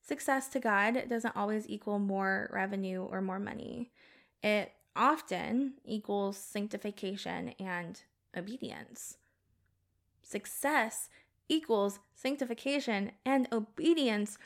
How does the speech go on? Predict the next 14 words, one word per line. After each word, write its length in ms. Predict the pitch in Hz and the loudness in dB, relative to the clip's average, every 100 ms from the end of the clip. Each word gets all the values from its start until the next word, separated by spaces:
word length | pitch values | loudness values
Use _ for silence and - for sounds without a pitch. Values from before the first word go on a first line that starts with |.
| - _ - | -20 _ 0
in 240 | 254 254 | 4 4
God's 280 | 233 226 214 - | 6 4 4 4
eyes. 320 | 226 196 196 - - | 6 4 0 -10 -2
Now, 100 | 233 | 4
I 60 | 240 | 6
am 260 | 247 240 | 8 8
not 300 | 247 302 359 | 8 8 4
saying 260 | - 262 240 | 4 4 4
money 220 | 226 208 | 2 0
is 140 | 185 - | -4 2
bad. 340 | 208 160 - | 4 4 0
Like, 160 | 180 214 | -2 4
that 180 | 233 | 6
is 200 | 233 220 | 6 2